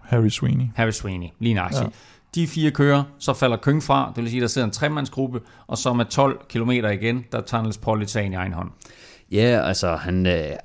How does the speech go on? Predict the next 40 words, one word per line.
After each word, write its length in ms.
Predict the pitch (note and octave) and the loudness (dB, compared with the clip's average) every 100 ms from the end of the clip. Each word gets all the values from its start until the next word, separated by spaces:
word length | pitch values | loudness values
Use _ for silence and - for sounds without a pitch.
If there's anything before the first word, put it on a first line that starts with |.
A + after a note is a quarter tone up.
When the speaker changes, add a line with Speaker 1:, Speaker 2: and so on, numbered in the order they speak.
| _ - | _ -4
Speaker 3:
han 320 | G2+ F#2+ F#2 | 0 0 0
viser 260 | F2+ G2 | -2 -2
jo, 300 | E2+ E2 F2 - - | -2 -2 -6 -10 -12
øh, 60 | F2+ - - | -12 -12 -16
stor 280 | - - E2+ | -8 -4 -4
klasse 680 | - G2 F#2+ - G2+ F#2+ F#2 | -2 0 0 2 2 2 0
på 60 | F#2 | -2
sådan 160 | G2 | -2
en 40 | F#2 | 0
dag. 140 | F#2 | 0
Vi 60 | F#2 | 0
har 120 | F#2+ | 0
jo 80 | F2+ | -2
set 260 | - G2 G2 | -2 -2 -2
ham 120 | F2+ | -4
før 300 | - F#2+ F#2+ | -2 -2 -2
lave 240 | F#2 F2+ | -2 -2
nogle, 260 | F#2 F2+ F2+ F#2 | -2 -2 -4 -6
nogle 200 | F#2+ F2+ | -4 -2
vanvittige 360 | F2+ F#2+ F#2 | -2 0 -2
ting, 300 | F2 G2 - | -2 -4 -4
faktisk. 440 | E2+ E2 G2 F2+ F#2+ | -6 -4 -6 -6 -4
Men 200 | F2 - - - - | -4 -6 -14 -20 -6
jeg 100 | G2+ | 0
tror 160 | A#2+ A2 | 4 4
også, 220 | G#2+ - | 2 0
den 120 | G2+ | 0
måde, 200 | G2 G2 | 2 0
de 60 | G2+ | 0
kommer 240 | G#2 F#2 | 0 0
afsted 320 | F2 - G2+ G2 | -2 0 0 2
på, 180 | F#2 | 0
det, 220 | F2 F#2 F2+ | 0 -2 0
det 80 | |
også 180 | F#2 G2 | 0 0
skyldes, 380 | - G2+ A2+ A2+ | -2 0 0 0
at 140 | F#2 | -2
der 60 | F2 | -2
sidder 300 | - A2+ G#2 | -2 -2 0
nogle, 260 | G2+ F2+ | 0 -2